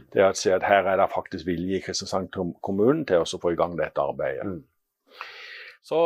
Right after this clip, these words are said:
Speaker 2: eh, det er i hvert fall, eh, en for oss i Folkelista, så har jo det vært, det har vært et langt og møysommelig arbeid, men jeg vil, eh, være såpass ubeskjeden og si at vi,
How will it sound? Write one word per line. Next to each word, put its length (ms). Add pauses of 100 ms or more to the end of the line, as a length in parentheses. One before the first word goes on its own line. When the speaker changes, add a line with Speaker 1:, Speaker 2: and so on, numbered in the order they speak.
Speaker 2:
eh, 240
det 140
er 120
i 80
hvert 160
fall, 300
eh, 560
en 140
for 240
oss 180
i 100
Folkelista, 600
så 180
har 140
jo 60
det 180
vært, 240
det 200
har 120
vært 180
et 220
langt 460
og 60
møysommelig 540
arbeid, 480
men 240
jeg 280
vil, 360
eh, 720 (280)
være 240
såpass 300
ubeskjeden 480
og 100
si 160
at 200
vi, 260